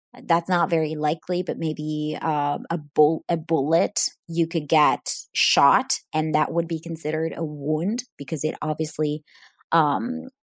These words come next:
you know, it injures the, the skin. And, but also, for example, if your oven or a pot is too hot and you touch it and you get a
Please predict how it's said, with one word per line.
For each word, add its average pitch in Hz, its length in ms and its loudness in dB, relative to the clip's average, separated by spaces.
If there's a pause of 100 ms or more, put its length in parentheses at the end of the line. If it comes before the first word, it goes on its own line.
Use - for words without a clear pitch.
(160)
you 180 80 2
know, 151 160 4
it 143 80 0
injures 160 960 0
the, 156 340 -2 (100)
the 160 80 0
skin. 170 520 0 (600)
And, 180 460 4
but 202 160 4
also, 370 360 6
for 330 160 2
example, 262 800 6
if 202 480 2
your 180 500 4 (180)
oven 226 680 4 (160)
or 175 320 4
a - 220 -8
pot 190 600 2 (160)
is - 280 -6 (100)
too 208 320 -2
hot - 560 4
and 190 180 -2
you 170 160 -6
touch - 380 -4
it 359 160 -2 (420)
and 185 160 -2
you 165 80 -6
get 160 300 -2
a 156 80 -8